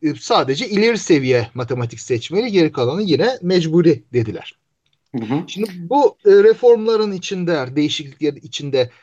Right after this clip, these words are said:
Speaker 1: matematik eğitimi ne hale geldi? Ne, e,
Speaker 2: Hı hı.
Speaker 1: tatmin edici mi? Doğru yapılıyor
Speaker 2: Hı hı.
Speaker 1: mu? E,
Speaker 2: Hı hı.
Speaker 1: mantığı nedir bunların? O konuda
Speaker 2: Hı.
Speaker 1: fikirlerin nedir?
Speaker 2: E, öncelikle, e, Vizyon iki bin yirmi üç belgesinin, e,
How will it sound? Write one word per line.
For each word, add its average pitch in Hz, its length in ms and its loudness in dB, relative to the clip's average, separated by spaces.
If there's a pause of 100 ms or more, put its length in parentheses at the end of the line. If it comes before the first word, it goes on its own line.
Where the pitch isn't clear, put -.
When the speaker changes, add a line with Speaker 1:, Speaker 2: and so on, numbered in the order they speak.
(120)
Speaker 1:
matematik 196 480 0
eğitimi 196 440 -2
ne 208 100 0
hale 180 400 0
geldi? 117 400 -2
Ne, 147 80 -4
e, 135 340 -2
Speaker 2:
Hı 117 60 -4
hı. 113 40 0
Speaker 1:
tatmin 165 320 0
edici 156 360 -6
mi? 175 360 2
Doğru 135 280 6
yapılıyor 165 440 4
Speaker 2:
Hı 160 40 8
hı. 156 40 2
Speaker 1:
mu? 156 280 4 (300)
E, 139 40 0
Speaker 2:
Hı 143 40 8
hı. 139 40 4
Speaker 1:
mantığı 160 460 2
nedir 170 240 2
bunların? 156 360 4
O 208 240 2
konuda 208 320 4
Speaker 2:
Hı. 240 160 -2
Speaker 1:
fikirlerin 190 560 0
nedir? 127 380 -2 (720)
Speaker 2:
E, 165 220 2 (200)
öncelikle, 208 500 2 (340)
e, 196 260 -8
Vizyon 175 480 0
iki 185 220 -2
bin 196 60 4
yirmi 185 200 4
üç 214 200 2
belgesinin, 165 760 0
e, 147 400 2